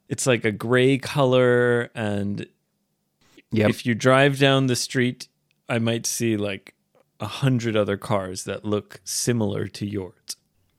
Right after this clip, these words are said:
Speaker 2: Oh, they're everywhere.
Speaker 1: "Ah, it's a good car. Everyone wants it."
Speaker 2: Yeah, it's a, it,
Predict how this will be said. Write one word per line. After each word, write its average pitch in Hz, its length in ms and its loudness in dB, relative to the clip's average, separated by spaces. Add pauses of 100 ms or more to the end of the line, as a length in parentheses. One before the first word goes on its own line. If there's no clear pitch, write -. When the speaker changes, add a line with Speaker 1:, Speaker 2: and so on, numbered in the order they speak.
(240)
Speaker 2:
Oh, 110 200 4 (100)
they're 117 180 4
everywhere. 101 440 2 (180)
Speaker 1:
"Ah, 494 220 2
it's 269 180 0
a 240 60 -2
good 220 260 -2
car. 202 400 6
Everyone 170 480 4
wants 143 300 -2
it." - 140 -8 (420)
Speaker 2:
Yeah, 285 260 0 (120)
it's - 160 2
a, 123 120 2
it, 151 160 6